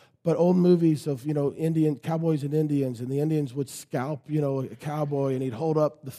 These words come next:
the scalp and say, "Look what I did." And he's got such pride in the fact that he scalped a, a cowboy.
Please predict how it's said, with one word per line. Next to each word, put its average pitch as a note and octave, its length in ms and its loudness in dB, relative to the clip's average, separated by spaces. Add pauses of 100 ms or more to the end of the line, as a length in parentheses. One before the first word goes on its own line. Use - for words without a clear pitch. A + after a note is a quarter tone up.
(120)
the - 80 -20
scalp D#3+ 460 -4
and C#3+ 100 -4
say, C#3 240 0 (300)
"Look B3 180 6
what C#4 80 6
I C4+ 200 8
did." F#3 460 2
And D#3 140 -12 (300)
he's D#3 120 0
got D#3+ 140 2
such D#3+ 320 -2
pride D#3+ 600 0 (400)
in E3 60 -8
the D3 60 -2
fact D3+ 220 -4
that D3 100 -4
he D3+ 80 0
scalped D3+ 580 -8
a, B2 140 -6 (100)
a A#2+ 60 -16
cowboy. B2+ 540 -10